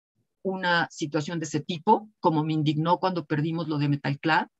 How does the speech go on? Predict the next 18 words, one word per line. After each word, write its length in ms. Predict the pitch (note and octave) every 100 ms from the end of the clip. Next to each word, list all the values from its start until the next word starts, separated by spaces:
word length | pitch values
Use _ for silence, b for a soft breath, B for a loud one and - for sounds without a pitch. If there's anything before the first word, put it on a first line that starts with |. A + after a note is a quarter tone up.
| _ _ -
no 200 | D#3+ D3
es 100 | D3
justo 520 | E3 D3 - G#3 G#3+ _ _ _
para 220 | C#3+ C3+
el 80 | C#3
país. 480 | - C#3 E3+ A3 - _ _ _ _ _ _ _ _ _ -
Eh, 640 | F3 E3 D#3+ D#3+ D#3+ D3+ D3 _ _
la 140 | E3
empresa 640 | E3+ D#3+ G3+ G#3 G#3+ G3+ G3+ _ _ _ _ _
legalmente 720 | F#3 F#3 F#3+ G3 F#3+ F#3+ F3+
tiene 380 | D3 F3+ E3+ E3
derecho 580 | D3+ D#3+ D3+ D#3 D3 D3 _ _ _
a 120 | - C3+
defenderse, 800 | C3+ D3 C#3+ F#3 G3 - B3 G#4+ _ _ _ _ _ _
eso 200 | F#3 G#3+
es 80 | G3+
un 140 | F#3
arbitraje 880 | F3 D#3+ D3+ E3 F3+ F3+ F3+ D#3+ E3